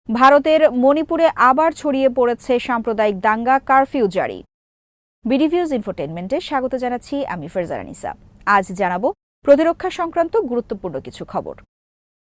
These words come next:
ইসরায়েলের হাইফা বন্দরে শনিবার বৃষ্টির মতো রকেট হামলা চালিয়েছে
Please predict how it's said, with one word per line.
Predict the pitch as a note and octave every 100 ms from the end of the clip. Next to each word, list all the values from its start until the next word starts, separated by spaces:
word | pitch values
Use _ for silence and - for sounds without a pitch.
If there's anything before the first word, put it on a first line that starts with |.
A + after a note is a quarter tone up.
| _ _ _ -
ইসরায়েলের | C#4+ C#4+ F#4+ G4 G4+ -
হাইফা | C#4 C#4+ F4 F4
বন্দরে | C#4 C4 C#4+ A3+ G3+ -
শনিবার | B3+ C4+ C#4 C4+ F#3 G#3
বৃষ্টির | C#4+ - - G4+ F#4+
মতো | D4 C#4+
রকেট | A#3 F#3+ F#3+
হামলা | G3+ F3+ E3+
চালিয়েছে | F3+ D#3+ D3+ -